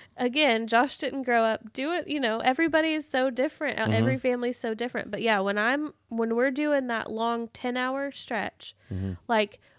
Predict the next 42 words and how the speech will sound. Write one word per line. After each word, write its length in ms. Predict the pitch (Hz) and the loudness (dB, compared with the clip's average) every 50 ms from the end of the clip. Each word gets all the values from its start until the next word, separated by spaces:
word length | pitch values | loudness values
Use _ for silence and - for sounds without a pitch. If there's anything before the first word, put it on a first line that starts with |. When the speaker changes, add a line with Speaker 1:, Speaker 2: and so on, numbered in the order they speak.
| _ - - _ _ _ - | _ -20 -20 _ _ _ -2
Speaker 1:
we 240 | 226 240 247 262 | 0 2 4 4
don't, 160 | 277 285 - - | 4 2 2 2
we 120 | 247 254 | 2 4
don't 220 | 269 262 247 - | 4 2 0 -2
stop 600 | - - - - 269 254 254 262 269 285 277 - - _ - - | -6 -14 -6 -2 2 4 4 6 6 4 4 2 -2 _ -18 -6
to 160 | - 262 247 | -2 -2 -2
picnic. 800 | 247 - - 269 277 269 - 294 294 294 294 285 285 285 285 - - | -2 -2 0 0 0 0 -2 -2 -2 0 2 2 2 0 0 -2 -2
We 180 | 240 247 247 | 0 2 2
don't 240 | 254 254 240 - - | 2 2 0 -2 -6
stop 300 | - - 269 247 - - - | -4 -2 0 0 0 -2 -4
to 120 | - 254 | -6 -4
get 240 | - 269 269 - - | 0 0 0 -2 -4
food. 640 | - _ - 285 285 277 277 277 277 277 277 254 | -8 _ -4 -2 0 2 2 2 2 2 2 0
We're 160 | 247 247 247 240 | 0 0 0 0
not 240 | 240 233 - - | 0 -2 -2 -4
stretching 440 | - - - 254 247 - - 262 254 | -8 -6 -4 -4 -6 -6 -6 -4 -2
our 200 | 262 262 262 262 | 0 2 2 2
legs. 240 | 262 254 240 240 - - - - - - - | 2 2 0 -2 -6 -12 -20 -20 -18 -10 -6
We 100 | 247 233 | -4 0
do 160 | 220 226 214 | 4 4 4
a 100 | 208 196 | 4 4
one 480 | 202 196 208 214 214 214 214 226 247 254 | 2 2 4 4 6 6 4 2 0 -4
stop 560 | - - - 294 277 277 285 285 - _ - | -4 -2 2 4 4 4 4 2 0 _ -10
sh-, 120 | - - - _ _ - | -16 -16 -16 _ _ -4
or 240 | 240 226 220 214 - | -2 0 0 -2 -4
one, 380 | - 226 240 240 247 269 285 285 | -4 0 2 4 4 4 2 -2
what 160 | - 269 285 | -2 -4 -4
is 100 | 320 320 - | -4 -4 -6
it? 120 | 320 - - - - _ _ - | -8 -8 -10 -14 -20 _ _ 4
One 280 | 254 277 320 311 311 | 6 6 6 6 4
shop 380 | 302 - - 311 302 302 285 - _ _ - | 0 0 2 4 6 6 4 2 _ _ -20
stop, 520 | - - - - 285 277 285 294 - - _ - | -18 -8 0 4 6 6 6 6 4 0 _ -2
one 320 | 226 254 277 302 302 302 | 0 2 2 2 2 -2
stop 400 | - - - - 294 285 294 - | -4 -6 -2 0 2 2 2 2
Speaker 2:
Mm-hmm. 140 | - 220 214 | 2 0 0
Speaker 1:
shop. 300 | 208 196 262 240 - - - | 0 0 0 -2 -2 -2 -4
I 80 | 208 | -6
feel 180 | 202 - 233 226 | -4 -4 -2 -2
like 220 | 233 233 233 - | -2 -2 -4 -4
Mom 280 | 220 214 208 202 196 190 190 | -4 -4 -4 -4 -4 -6 -8
right 160 | 190 - - | -8 -10 -10
now. 240 | - - 208 214 226 | -10 -10 -8 -10 -10